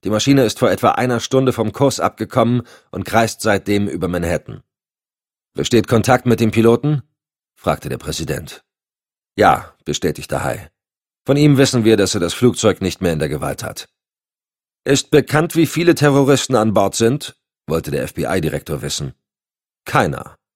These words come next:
antwortete High. „Verstehe ich das jetzt richtig?“ Der Chef des N Y P D blickte verwirrt drein. „In dem Flieger ist kein Terrorist?“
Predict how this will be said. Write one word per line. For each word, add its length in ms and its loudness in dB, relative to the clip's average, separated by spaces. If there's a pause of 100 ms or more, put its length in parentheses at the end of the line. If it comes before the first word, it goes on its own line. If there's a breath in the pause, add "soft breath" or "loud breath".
(140)
antwortete 680 -8
High. 240 -6 (1160)
„Verstehe 400 2
ich 100 0
das 220 2
jetzt 300 -4
richtig?“ 640 -2 (480)
Der 100 -6
Chef 220 0
des 200 -4
N 180 -2
Y 120 0
P 120 -12
D 220 -6
blickte 280 -6
verwirrt 480 -6
drein. 360 -8 (760)
„In 140 -4
dem 160 0
Flieger 380 6
ist 240 -4
kein 260 0
Terrorist?“ 680 -2